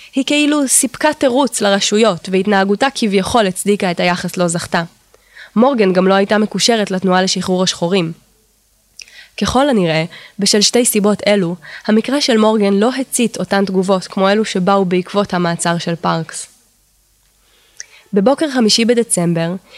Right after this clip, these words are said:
התאספה קבוצת מנהיגים מהקהילה האפריקנית-אמריקנית במונטגומרי לדון באסטרטגיה.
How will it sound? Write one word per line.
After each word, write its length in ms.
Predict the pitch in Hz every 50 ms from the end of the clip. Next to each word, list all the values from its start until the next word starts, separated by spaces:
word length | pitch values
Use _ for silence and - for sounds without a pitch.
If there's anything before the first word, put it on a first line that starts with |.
| - -
התאספה 460 | 220 220 220 220 - - - 269 269 277
קבוצת 540 | - - 220 220 214 - - 247 254 -
מנהיגים 480 | 285 262 233 214 202 180 180 196 185 180
מהקהילה 480 | 175 170 180 - - 190 185 190 214 233
האפריקנית-אמריקנית 1300 | 233 226 214 - 202 196 190 - 208 220 220 214 208 190 180 175 180 - 202 196 185 180 175 - - 185
במונטגומרי 720 | 180 175 175 175 175 - 202 202 196 190 170 160 156 170 170 _ - - - _ -
לדון 340 | 202 202 196 208 220 208 202
באסטרטגיה. 720 | 185 175 175 - - 180 180 - - 175 165 165 170 175